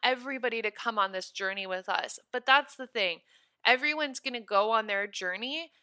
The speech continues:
in their right divine time. And I've said this before in past episodes, but if somebody had told me about mindset and about manifesting, like, when I was in high school,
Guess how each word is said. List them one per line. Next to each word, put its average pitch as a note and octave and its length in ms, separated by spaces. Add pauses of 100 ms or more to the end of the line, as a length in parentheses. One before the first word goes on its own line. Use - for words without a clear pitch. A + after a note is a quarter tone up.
(220)
in A3+ 280
their G3 280
right F#3+ 380
divine F3 440
time. E3 520
And A3+ 140
I've A3+ 100
said B3 240
this D4+ 160
before G3 340
in G3+ 100
past F3+ 300
episodes, B3+ 560 (120)
but G3+ 120
if A3 120
somebody B3+ 340
had G4+ 140
told A3 320
me A#3+ 240
about G3 340
mindset C#4+ 560
and - 100
about F#3+ 300
manifesting, C4 800
like, - 160
when G3 140
I G3 100
was A#3 220
in B3 80
high A3 240
school, B3 520